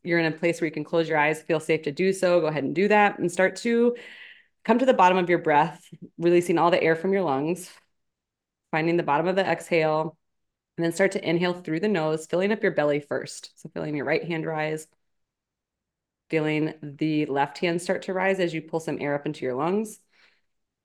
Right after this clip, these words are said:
Drop the shoulders away from the ears, and then exhale audibly through the mouth. <sighs> Yeah, really good. Let's do that again. So inhaling into the belly, into the chest,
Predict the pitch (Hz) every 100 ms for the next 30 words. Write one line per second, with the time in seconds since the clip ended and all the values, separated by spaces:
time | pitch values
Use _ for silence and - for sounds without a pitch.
0 | _ - 147 - 156 180 165 165 156 139
1 | 143 - 123 131 117 - 180 170 208 208
2 | 208 214 208 - - _ _ _ _ _
3 | _ 160 151 143 139 156 190 - 240 247
4 | 240 147 160 165 170 165 156 147 113 160
5 | - 190 208 208 196 190 180 170 165 160
6 | 160 156 151 _ _ _ _ _ _ _
7 | _ _ _ - 143 - 143 147 143 131
8 | 135 - 180 180 - - 143 143 95 -
9 | - - 147 151 156 156 160 156 156 -
10 | - 170 214 175 147 214 - _ _ _
11 | _ _ _ _ _ _ _ _ _ 156
12 | 156 156 - 147 208 - -